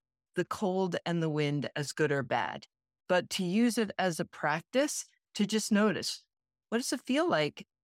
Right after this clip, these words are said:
to be cold? You know, what does that sensation feel like? And can you notice it without, like me, I'm not, cold isn't my favorite <laughs> temperature.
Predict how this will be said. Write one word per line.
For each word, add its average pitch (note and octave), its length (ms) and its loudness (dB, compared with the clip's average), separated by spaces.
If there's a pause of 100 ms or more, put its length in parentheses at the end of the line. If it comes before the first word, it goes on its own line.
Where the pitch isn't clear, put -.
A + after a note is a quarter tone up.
(120)
to - 340 2
be D#3 260 2
cold? D#3 600 0 (360)
You F#3+ 80 0
know, F#3 120 4
what G3+ 120 4
does B3+ 160 -2
that A3 200 2
sensation F#3+ 720 0
feel A3 300 0
like? D3 400 2 (300)
And A3+ 180 2
can C4 400 2
you A#3 360 2 (280)
notice G3+ 540 2
it F#3 340 0
without, F3+ 420 2 (180)
like F3 180 -2
me, F#3 380 2 (360)
I'm C4+ 180 0
not, G4 200 4 (520)
cold D#4+ 300 2
isn't C#4 220 0
my A#3 160 2
favorite A3 460 2 (240)
<laughs> - 220 -20
temperature. G#3 680 -2